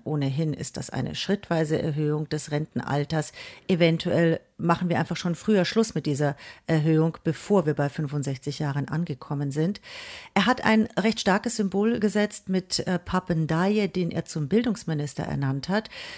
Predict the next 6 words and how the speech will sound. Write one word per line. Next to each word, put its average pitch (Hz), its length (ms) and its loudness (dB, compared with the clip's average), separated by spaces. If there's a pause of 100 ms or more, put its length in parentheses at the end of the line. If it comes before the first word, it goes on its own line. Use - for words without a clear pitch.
Das 151 140 0
ist 175 160 -2
ein 151 160 0
Historiker 170 720 2
französisch-senegalesischer 156 1500 0
Herkunft, 185 760 -2